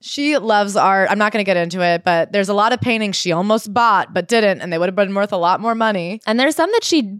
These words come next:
Speaker 2: almost bought and then did, and they're something.
Speaker 1: She does say at one point she went through this cleansing period where she sold all her stuff. She somehow never mentions that period in her book.
Speaker 2: Yeah. They shoot her for Vogue. She's, like, a real star now.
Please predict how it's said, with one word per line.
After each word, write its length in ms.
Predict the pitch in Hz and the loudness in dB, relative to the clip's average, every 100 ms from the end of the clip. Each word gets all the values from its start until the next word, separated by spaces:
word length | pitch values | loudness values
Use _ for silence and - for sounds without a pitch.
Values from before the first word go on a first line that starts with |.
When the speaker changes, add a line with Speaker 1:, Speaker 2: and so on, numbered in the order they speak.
| - | -2
Speaker 2:
almost 300 | 214 262 226 | 0 0 2
bought 220 | 254 233 | 0 2
and 100 | 254 | 2
then 140 | 269 | 2
did, 480 | 269 381 330 160 175 - | 2 2 0 -4 -10 -4
and 480 | 196 196 208 - - | -4 -2 -6 -10 -6
they're 320 | 196 214 233 240 208 _ _ - | 0 0 0 -6 -12 _ _ -10
something. 560 | - 180 202 196 196 - _ _ | -4 -2 0 -2 -4 -10 _ _
Speaker 1:
She 240 | - - 330 | -8 -2 0
does 200 | 294 320 | 0 0
say 100 | 571 587 | 0 0
at 80 | 294 | 0
one 140 | 269 269 | 0 0
point 220 | 285 262 | -2 -2
she 140 | 269 | -4
went 220 | 226 226 | -2 0
through 100 | 240 | 0
this 160 | 226 208 | 0 -2
cleansing 400 | - 185 190 214 | -2 -2 -2 -4
period 220 | 226 226 | -4 -2
where 100 | 214 | -2
she 120 | 190 | -4
sold 200 | 190 180 | -2 0
all 100 | 185 | 0
her 100 | 185 180 | 0 -4
stuff. 520 | - 160 160 226 _ _ _ - | -4 -2 -2 -4 _ _ _ -14
She 200 | - 262 | -8 -4
somehow 240 | 311 370 539 | -2 0 0
never 180 | 453 440 | 0 0
mentions 280 | 359 294 226 | -2 -4 0
that 220 | 214 - | 0 2
period 260 | 226 196 | 0 0
in 60 | 185 | -2
her 60 | 175 | -4
book. 340 | 143 208 _ _ _ _ | -6 -10 _ _ _ _
Speaker 2:
Yeah. 540 | 208 208 196 170 170 175 _ _ _ _ _ _ _ | -2 2 2 2 0 -4 _ _ _ _ _ _ _
They 120 | 196 | -4
shoot 180 | 196 208 | -2 0
her 100 | 180 | 0
for 160 | 175 170 | 0 -2
Vogue. 560 | 175 262 247 240 226 240 _ _ | 0 0 2 0 -2 -6 _ _
She's, 220 | - 262 269 | -2 0 0
like, 140 | 277 | 0
a 80 | 262 | 2
real 240 | 285 403 | 2 2
star 540 | 427 - - 214 202 202 | -2 -8 -2 0 2 2
now. 500 | 170 156 156 180 | 2 2 2 2